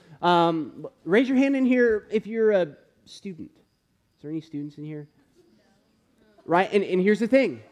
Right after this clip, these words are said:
Whether you like it or not, in order for you to be a good student, you have to practice.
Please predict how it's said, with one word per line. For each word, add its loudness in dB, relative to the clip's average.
Whether 2
you 2
like 2
it 0
or 2
not, 2
in 2
order 2
for -8
you -2
to 0
be 2
a 4
good -2
student, 0
you 0
have 0
to -10
practice. -6